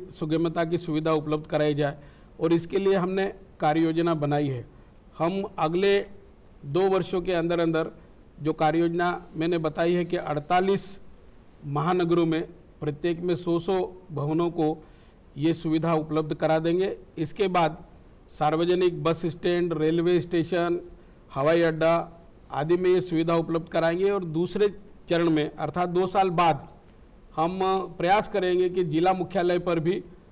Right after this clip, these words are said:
और फिर उसके बाद तहसील मुख्यालय पर भी ये सारी सुविधाएं उपलब्ध कराएं ताकि उनको अन्य सामान्य नागरिक की बराबरी पर पहुंचने के लिए सुअवसर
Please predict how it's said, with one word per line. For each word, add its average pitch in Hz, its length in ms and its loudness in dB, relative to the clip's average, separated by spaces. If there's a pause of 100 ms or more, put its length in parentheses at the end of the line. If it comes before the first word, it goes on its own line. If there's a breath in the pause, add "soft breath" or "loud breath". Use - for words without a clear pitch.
(180)
और 165 120 -4
फिर 180 180 0
उसके 180 260 0
बाद 175 160 0
तहसील 170 400 -2
मुख्यालय 170 460 0
पर 165 200 -2
भी 175 220 -2 (320 loud breath)
ये 151 100 -2
सारी 160 280 0
सुविधाएं 156 380 -4
उपलब्ध 156 420 -4
कराएं 147 300 0 (500 loud breath)
ताकि 190 640 2 (320)
उनको 190 580 2 (240)
अन्य 208 260 0
सामान्य 202 720 0
नागरिक 180 600 0
की 190 420 -4
बराबरी 175 500 0
पर 190 240 0
पहुंचने 170 540 -2
के 180 140 -2
लिए 185 200 0
सुअवसर 185 800 -4